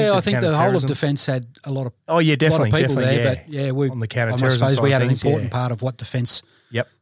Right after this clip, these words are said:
Speaker 1: supplied, yeah. Yeah,
Speaker 2: Yeah.
Speaker 1: it was no-, it was a big deal. Um, I think it's where I started to grasp the importance of that operational mindset because, um, in one area,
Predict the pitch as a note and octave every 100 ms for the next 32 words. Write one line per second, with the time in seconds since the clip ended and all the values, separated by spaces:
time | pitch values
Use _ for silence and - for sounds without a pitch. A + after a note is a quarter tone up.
0 | _ - - A#2+ B2+ B2 B2 G#2 A#2 B2
1 | G#2+ - _ _ _ - C3+ C3+ A#3+ D3+
2 | F3+ F3 D3 E3 E3 F3+ E3 D#3 D#3 D3
3 | C#3+ C3+ E3 G#2+ A#2+ C#3+ C#3+ C#3 C#3 D3
4 | D#3 D3 C#3+ - C#3 C#3 C#3 - C#3 C#3+
5 | C3+ - B2+ B2 _ _ _ _ _ _
6 | C3+ B2 C3 C3+ B2+ - _ _ _ _
7 | _ _ _ _ _ C#3 B2+ C3+ C3 -
8 | _ - C#3 D3 C#3 C3+ C3+ A#2+ C3 C3
9 | - B2 C3+ - A#2+ A2+ C#3 E3+ B2 G2+
10 | B2+ B2 A#2 G#2+ - - - B2+ A#2+ A2+
11 | A#2+ _ _ _ _ D3+ D3 C#3 D3+ F3
12 | G3+ B3+